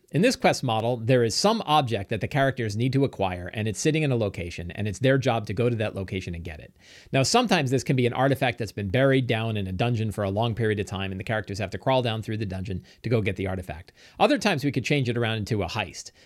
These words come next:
The artifact is in the possession of some group that the characters need to deal with in order to get it back again. Both of them are interesting ways of handling it, and both of them offer lots of opportunities for the characters to decide how they're gonna go about it. The third quest model,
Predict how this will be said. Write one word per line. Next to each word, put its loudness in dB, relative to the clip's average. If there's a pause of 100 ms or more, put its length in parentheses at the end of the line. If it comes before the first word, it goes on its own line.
The 6
artifact 4
is 0
in 0
the 0
possession 0 (220)
of -2
some 4
group 2
that -2
the -4
characters -2
need -2
to -4
deal 0
with -6
in -2
order -4
to -6
get -6
it -12
back -12
again. -16
Both 6
of 2
them 4
are 4
interesting 0
ways 0
of -4
handling -4
it, -4
and -2
both 4
of 0
them -2
offer -2
lots 0
of -2
opportunities -2
for -6
the -8
characters -4
to -6
decide -6
how -2
they're -2
gonna -4
go -8
about -16
it. -20 (640)
The 2
third 8
quest 2
model, 2